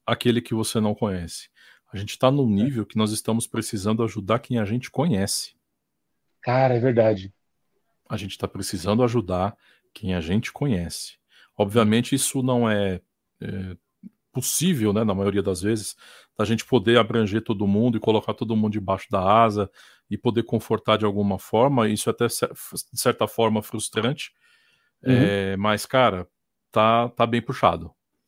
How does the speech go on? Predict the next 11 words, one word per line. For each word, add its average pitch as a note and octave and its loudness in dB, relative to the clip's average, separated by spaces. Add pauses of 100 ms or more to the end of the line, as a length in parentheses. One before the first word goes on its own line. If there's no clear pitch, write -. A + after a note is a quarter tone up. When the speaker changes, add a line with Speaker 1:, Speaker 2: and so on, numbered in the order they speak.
(460)
Speaker 1:
Tá G#2+ 0
bem A2 8
Speaker 2:
Bom, - -
Speaker 1:
puxado A#2+ 6
Speaker 2:
então - 6
Speaker 1:
porque C3 0
a, A#2 2
a A2+ -2
quantidade C3+ 2
aumenta, A#2 0
sabe? G#2 -6